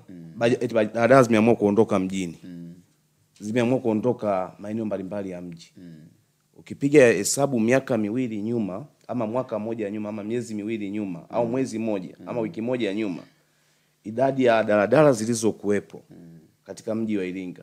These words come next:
Speaker 1: Mm.
Speaker 2: na leo, unakuta ni kama mbingu na ardhi.
Speaker 1: Mm.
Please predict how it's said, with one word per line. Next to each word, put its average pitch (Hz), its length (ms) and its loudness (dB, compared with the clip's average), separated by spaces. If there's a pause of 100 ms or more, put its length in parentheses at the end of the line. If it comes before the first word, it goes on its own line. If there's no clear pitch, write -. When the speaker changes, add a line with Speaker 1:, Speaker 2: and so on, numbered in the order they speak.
(140)
Speaker 1:
Mm. 85 60 -20 (320)
Speaker 2:
na 101 260 -8
leo, 107 460 2 (600)
unakuta 107 580 -8 (840)
ni 98 100 -16
kama 113 260 -6
mbingu 104 420 -6
na 98 180 -6
ardhi. 85 380 -10
Speaker 1:
Mm. 85 300 -16